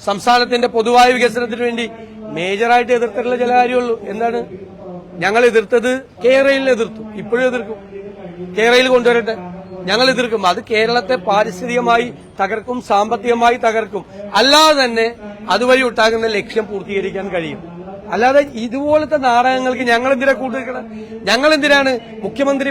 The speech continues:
പരിഹാസപാത്രമായ പോലെ പ്രതിപക്ഷം പരിഹാസപാത്രമാവേണ്ട ആവശ്യമില്ല. ഞങ്ങൾക്ക് കൃത്യമായി കേരളത്തെ വികസനത്തെക്കുറിച്ച് ധാരണകൾ ഞങ്ങൾ അവതരിപ്പിക്കും. ജനുവരി ഞങ്ങൾ അധികാരത്തിൽ വരുമ്പോൾ എന്താണ്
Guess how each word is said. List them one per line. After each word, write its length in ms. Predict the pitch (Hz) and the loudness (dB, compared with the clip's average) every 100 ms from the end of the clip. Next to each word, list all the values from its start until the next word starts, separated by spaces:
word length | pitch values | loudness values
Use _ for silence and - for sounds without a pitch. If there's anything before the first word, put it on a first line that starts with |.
| 262 | -2
പരിഹാസപാത്രമായ 840 | 247 240 226 240 240 247 240 240 240 | 2 2 2 0 0 0 2 2 2
പോലെ 200 | 240 240 214 - - | 0 0 -4 -12 -8
പ്രതിപക്ഷം 420 | 220 262 269 285 254 | -2 2 2 2 2
പരിഹാസപാത്രമാവേണ്ട 920 | 240 240 254 233 226 226 226 214 214 214 240 269 165 190 | 4 4 4 2 2 4 2 4 0 0 -8 -6 2 2
ആവശ്യമില്ല. 460 | 220 214 240 202 175 - - - - - 156 | 2 0 -4 -2 -4 -6 -16 -16 -16 -10 -6
ഞങ്ങൾക്ക് 320 | 202 294 349 269 | -4 -4 -4 -4
കൃത്യമായി 520 | 208 269 254 254 269 220 | 0 2 6 4 4 2
കേരളത്തെ 380 | 226 233 240 247 | 4 2 0 0
വികസനത്തെക്കുറിച്ച് 680 | 214 214 226 240 240 214 226 | 0 0 -2 -2 -4 -8 0
ധാരണകൾ 360 | 226 226 226 233 202 170 175 190 196 - | 0 0 -6 -12 -14 -18 -16 -14 -12 0
ഞങ്ങൾ 220 | 254 330 370 | 2 6 6
അവതരിപ്പിക്കും. 460 | 302 254 220 190 196 190 | 6 2 -4 -6 -6 -6
ജനുവരി 320 | 185 175 135 - - - - - - - - 180 | -6 -8 -12 -16 -20 -20 -20 -20 -18 -18 -12 -4
ഞങ്ങൾ 260 | 214 269 269 | 0 4 4
അധികാരത്തിൽ 520 | 202 214 220 214 208 190 | 4 4 4 4 -2 -2
വരുമ്പോൾ 320 | 165 147 123 107 - - - - - - 214 | -2 -4 -10 -16 -18 -18 -18 -18 -16 -4 -2
എന്താണ് 340 | 262 269 254 | 4 6 6